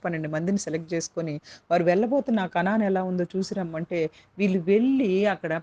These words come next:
పది మంది చెడ్డ సమాచారాన్ని తెచ్చారంట. అది చాలా భయంకరమైన ప్రదేశం, అమ్మో అక్కడ ఉన్నోళ్ళు చాలా పెద్ద పెద్దోళ్ళు. ఇంత ప్రయాణంలో దేవుడు నడిపించిన వాళ్ళని అక్కడికి తీసుకెళ్ళి కూడా చక్కగా ఉంచుతారు అని ధైర్యం చెప్పకుండా పది మంది చెడ్డ సమాచారం తెచ్చారు.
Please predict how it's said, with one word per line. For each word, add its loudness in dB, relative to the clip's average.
పది 2
మంది 2
చెడ్డ -4
సమాచారాన్ని -4
తెచ్చారంట. -6
అది -10
చాలా -4
భయంకరమైన -6
ప్రదేశం, -4
అమ్మో -2
అక్కడ -4
ఉన్నోళ్ళు -2
చాలా -2
పెద్ద -6
పెద్దోళ్ళు. -2
ఇంత 4
ప్రయాణంలో 0
దేవుడు 2
నడిపించిన -2
వాళ్ళని -4
అక్కడికి -4
తీసుకెళ్ళి 0
కూడా 2
చక్కగా -4
ఉంచుతారు 0
అని 2
ధైర్యం 2
చెప్పకుండా -2
పది 2
మంది 2
చెడ్డ -2
సమాచారం -2
తెచ్చారు. -2